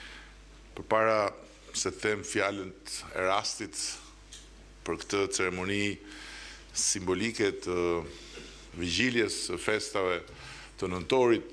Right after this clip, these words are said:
të vitit Skënderbeut dhe njëkohësisht të përmbylljes së këtij viti, të tërheq vëmendjen tuaj mbi shfaqjen në fjalë. Kjo përkrenare që shihni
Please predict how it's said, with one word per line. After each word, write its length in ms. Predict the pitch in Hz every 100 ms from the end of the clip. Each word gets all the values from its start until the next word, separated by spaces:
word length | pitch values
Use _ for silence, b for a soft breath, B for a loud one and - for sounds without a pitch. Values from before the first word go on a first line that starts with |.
| -
të 100 | 87 85 82 - - 85
vitit 280 | 101 101 -
Skënderbeut 720 | 95 87 78 101 104 95 85
dhe 100 | 90
njëkohësisht 720 | 80 85 - 107 95 - - - - - -
të 120 | - 80
përmbylljes 600 | 82 87 120 104 85 - -
së 100 | 78 71
këtij 200 | - 82
viti, 300 | 110 - - - B B B B B B B B B B -
të 120 | - 92
tërheq 300 | 98 123 107
vëmendjen 380 | 107 104 95 92
tuaj 240 | 110 104 95
mbi 160 | 85 85
shfaqjen 520 | - 87 90 - 82
në 80 | 78
fjalë. 400 | 65 53 - - - - - - - - - - - - B B B B B -
Kjo 140 | 117 107
përkrenare 560 | 101 104 101 113 117 101
që 80 | -
shihni 480 | - 110 104 107